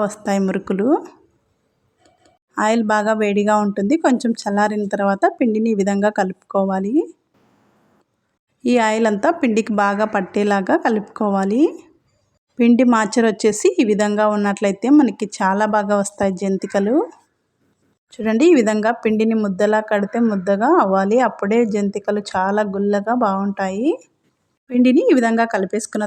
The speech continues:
తర్వాత స్టవ్ వెలిగించి గిన్నెలో వాటర్ పోసుకొని వేడి చేసుకోవాలి. ఈ వాటర్ ఒక రెండు నిమిషాల దాకా బాగా మసల కాగేదాకా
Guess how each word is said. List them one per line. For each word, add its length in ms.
తర్వాత 420
స్టవ్ 300
వెలిగించి 480
గిన్నెలో 420
వాటర్ 340
పోసుకొని 520
వేడి 280
చేసుకోవాలి. 720
ఈ 140
వాటర్ 400
ఒక 180
రెండు 180
నిమిషాల 380
దాకా 220
బాగా 340
మసల 360
కాగేదాకా 540